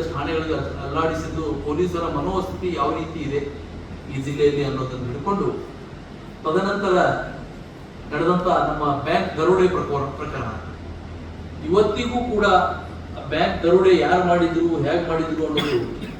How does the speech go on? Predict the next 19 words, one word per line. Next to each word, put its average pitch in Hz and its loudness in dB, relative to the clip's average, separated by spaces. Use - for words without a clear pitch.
ಕಂಡು 160 0
ಹಿಡ್ಲಿಕ್ಕೆ 165 0
ಇವತ್ತಿಗೆ 147 -2
ಪೊಲೀಸರಿಗೆ 135 -2
ಆಗಲಿಲ್ಲ. 117 -2
ಆ 143 0
ಬ್ಯಾಂಕ್ 180 6
ದರೋಡೆನೇ 208 6
ಕೊನೆ 185 4
ಪ್ರಕರಣ 196 2
ಆಗಬಹುದು 185 4
ಅಂತ 180 4
ನಾವು 160 2
ಅನ್ಕೊಂಡಿದ್ದೀವಿ. 160 -2
ಯಾಕಂದ್ರೆ 160 0
ಅದಾದ 180 4
ನಂತರ 175 0
ಪೊಲೀಸ್ 170 0
ಎಚ್ಚೆತ್ಕೊಂಡು 180 0